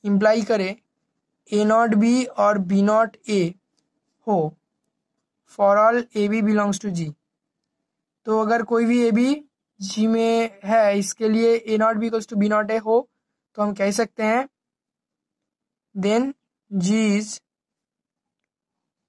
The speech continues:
commutative group और abelian group, commutative group और abelian group।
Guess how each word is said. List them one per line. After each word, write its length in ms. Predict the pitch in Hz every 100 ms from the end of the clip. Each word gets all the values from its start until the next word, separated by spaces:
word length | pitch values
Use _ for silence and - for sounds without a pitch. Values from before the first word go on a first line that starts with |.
| _ _ _ _ _ _ _ -
commutative 680 | 190 202 233 226 247 240 220 196
group 240 | 240 240
और 220 | 214 233
abelian 540 | 202 202 226 220 214 190
group, 260 | 175 160 156 _ _ _ _ _ _ _ _ _ _ _ _ -
commutative 520 | 185 202 214 214 220 202
group 240 | 233 254 _ _ _ _ _ _ _ _ _ _ _ _ _ _ _ _ _ _ _ _ -
और 260 | 196 233 262 _ _ _ _ _ _ _ _ _ _ _ _ _ _ _ _ _ _ _ _ _ _ _ -
abelian 440 | 175 190 196 190
group। 200 | 170 156